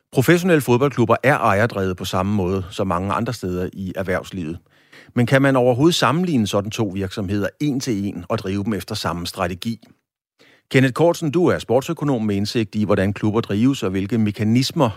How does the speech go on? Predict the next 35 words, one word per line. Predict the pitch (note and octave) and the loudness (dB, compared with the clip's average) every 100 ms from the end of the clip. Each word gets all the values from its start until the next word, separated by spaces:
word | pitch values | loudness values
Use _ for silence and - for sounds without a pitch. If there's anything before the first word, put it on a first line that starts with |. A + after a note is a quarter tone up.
| - | -2
der | F#2+ | -4
er | - F2+ F2+ | -2 -4 -4
i | - | -6
spil. | G#2 G#2 G2+ F#2+ _ _ _ _ _ _ _ - _ | -6 -2 -2 -4 _ _ _ _ _ _ _ -20 _
Er | B2 D3 | 4 4
der | |
forskel | E3+ A#2+ C3 D3+ A2 | 4 4 4 2 2
på | A2 | 4
at | G#2+ | 4
drive | G2+ G#2 A#2+ | 4 4 2
en | |
fodboldklub, | A2 G#2 G#2 G#2 G#2+ F#2+ | 2 0 0 0 0 -2
skal | - | -4
vi | F2+ | -6
sige, | G2 | -2
med | G2 | 0
en | G2+ | 2
omsætning | F#2+ A2 A#2 G#2+ G2 F#2 | 2 2 0 0 0 2
på | G#2 F#2+ - - - | 2 2 -2 -20 -20
fyrre | - A2 A#2 | 0 4 4
til | A2+ | 2
tres | - A2+ - | 0 0 2
millioner | A#2+ G#2 F#2 F#2+ | 2 2 0 -4
kroner, | - G2+ A2 | -4 0 0
og | - A#2+ | 2 2
en | C3 | 2
anden | C3 E3+ F#3+ | 2 2 4
virksomhed | G#2 F#2+ G2+ F#2 F2 - - - _ | 2 2 -2 -2 -4 -6 -20 -20 _
med | G#2 | 0
samme | - G2 A#2 - | 2 2 2 2
omsætning | G#2+ A#2 B2+ - G2 G2 | 2 2 0 0 -2 -2
og | |
samme | F2+ F2+ G#2 A2+ | 0 0 0 -2
antal | - F#2+ F#2+ F2 | -2 -4 -2 -2
ansatte? | F2+ A2+ G2+ | -4 -4 -6